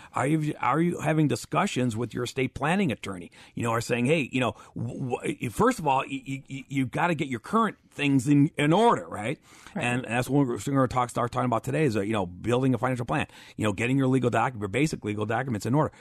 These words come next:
Speaker 1: But the idea is, okay, be ready to go. In other words, if you see an opportunity or a, a, a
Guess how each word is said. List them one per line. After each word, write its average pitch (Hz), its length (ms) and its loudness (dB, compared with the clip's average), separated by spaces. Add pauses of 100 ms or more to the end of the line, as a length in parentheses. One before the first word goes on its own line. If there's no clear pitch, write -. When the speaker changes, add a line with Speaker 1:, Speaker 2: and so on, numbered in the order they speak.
(240)
Speaker 1:
But 135 140 2
the 139 100 0
idea 131 380 -2
is, 120 220 -4
okay, 139 280 -2
be 151 280 4
ready 175 280 4
to 165 80 4
go. 202 420 -2 (180)
In 123 100 -6
other 139 160 0
words, 131 320 0
if 143 240 -2
you 135 120 0
see 185 340 0
an 160 100 2
opportunity 143 720 0
or 123 200 2
a, 113 40 0
a, 110 440 -4 (220)
a 107 320 -4